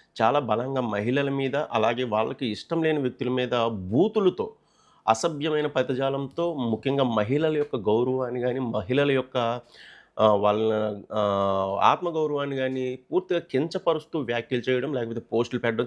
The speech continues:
చాలా ఎక్కువైపోయింది. So, దీని మీద వచ్చే అసెంబ్లీ సమావేశాలు, అంటే సెప్టెంబర్ పద్దెనిమిదవ తేదీ తర్వాత జరగబోయే సమావేశాల్లో ఒక కీలకమైన చట్టం అయితే రాబోతోంది. ముఖ్యంగా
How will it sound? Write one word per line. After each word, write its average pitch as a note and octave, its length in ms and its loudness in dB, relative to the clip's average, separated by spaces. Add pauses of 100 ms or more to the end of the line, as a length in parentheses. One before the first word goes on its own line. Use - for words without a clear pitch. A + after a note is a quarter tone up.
చాలా D3+ 140 4
ఎక్కువైపోయింది. G#2 540 -2 (500)
So, C#3+ 160 2
దీని D3 260 4
మీద F#3 260 4
వచ్చే A2 500 0
అసెంబ్లీ C3 380 -2
సమావేశాలు, G#2+ 500 -2
అంటే A#2+ 180 -4
సెప్టెంబర్ D3 640 0
పద్దెనిమిదవ B2 580 0
తేదీ A#2+ 360 -2
తర్వాత A2+ 760 0 (360)
జరగబోయే A#2 580 2
సమావేశాల్లో A2+ 760 0
ఒక A2+ 140 0
కీలకమైన D3 560 0
చట్టం G#2+ 340 -4
అయితే A2+ 500 0
రాబోతోంది. G2 500 -2 (420)
ముఖ్యంగా F3 540 2